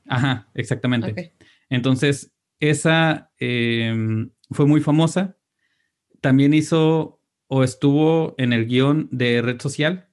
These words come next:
Speaker 1: que es una, una película así bien, este, también conocida por las actuaciones, por el director que la hizo y demás. El Juego de la Fortuna, donde sale Brad Pitt, también estuvo él metido. Estuvo metido en Steve Jobs.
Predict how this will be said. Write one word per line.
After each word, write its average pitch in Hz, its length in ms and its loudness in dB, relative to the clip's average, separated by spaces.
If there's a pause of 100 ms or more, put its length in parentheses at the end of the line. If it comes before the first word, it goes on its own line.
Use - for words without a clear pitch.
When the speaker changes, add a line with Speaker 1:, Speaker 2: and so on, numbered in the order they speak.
(160)
Speaker 1:
que 117 100 -2
es 110 140 -4
una, 127 400 -2 (800)
una 120 180 -4
película 123 300 -2
así 117 180 -6
bien, 117 520 0
este, - 420 -14 (300)
también 113 1040 -4
conocida 139 680 -2 (260)
por 120 140 -2
las 117 140 -2
actuaciones, 127 800 0
por 110 400 -6
el 110 100 -6
director 110 480 -4
que 113 80 -6
la 107 80 -4
hizo 135 260 -6
y 120 40 -4
demás. 127 340 -4 (460)
El 127 160 -2
Juego 139 160 2
de 156 60 2
la 151 80 2
Fortuna, 156 420 0
donde 135 160 2
sale 123 180 -4
Brad 120 240 -4
Pitt, 175 320 -4
también 117 400 0
estuvo 123 240 -2
él 117 80 0
metido. 139 500 0
Estuvo 127 240 -4
metido 131 280 0
en 127 100 2
Steve 117 260 -8
Jobs. 143 460 -4